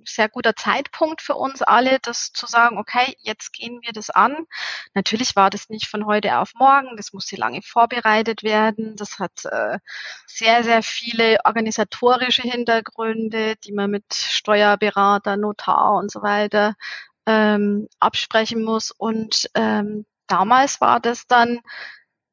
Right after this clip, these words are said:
ja, ähm, schon ein guter Schritt, weil der relativ frühzeitig war.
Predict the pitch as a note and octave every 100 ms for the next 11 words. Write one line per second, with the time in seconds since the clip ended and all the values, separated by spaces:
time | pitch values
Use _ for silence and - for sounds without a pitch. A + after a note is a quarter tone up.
0 | _ _ _ A#3+ G#3 G3 - _ _ -
1 | A3+ A3+ G#3+ G#3+ - _ - - D4 D4+
2 | C4 B3+ A3+ - - - - - - G#3+
3 | G#3 G3+ G#3 G#3 G#3 - - - C#4 -
4 | D4+ D4 D#4+ - C#4 C#4+ F4